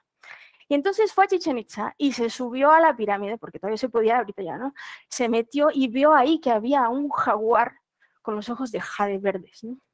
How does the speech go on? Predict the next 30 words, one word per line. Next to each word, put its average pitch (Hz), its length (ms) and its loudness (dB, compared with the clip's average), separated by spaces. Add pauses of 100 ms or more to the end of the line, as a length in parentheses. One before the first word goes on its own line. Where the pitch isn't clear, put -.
(180)
Y - 60 -8
entonces 302 520 0 (680)
regresó 226 400 0
y - 20 4
le 254 100 6
dijo 214 220 -2
a 208 40 2
Libenski, 190 360 -4 (280)
"Vamos 220 380 -4
a 202 40 -10
hacer 220 220 -6
una 196 180 -6
pieza 214 340 -6
que 196 100 -10
se - 100 -18
llame 214 260 -4
Green 220 360 -2
Eye", 180 340 6 (160)
¿no? - 120 -4 (340)
<laughs> 294 260 0 (800)
Zelene 269 520 6
Oko, 196 400 0 (240)
que 226 100 2
es 196 140 -4
famosísima, 196 760 -4
vamos, 190 340 -8
en 175 100 -12
Corning 226 440 0
luce 269 460 -2
bellísima. 214 760 -6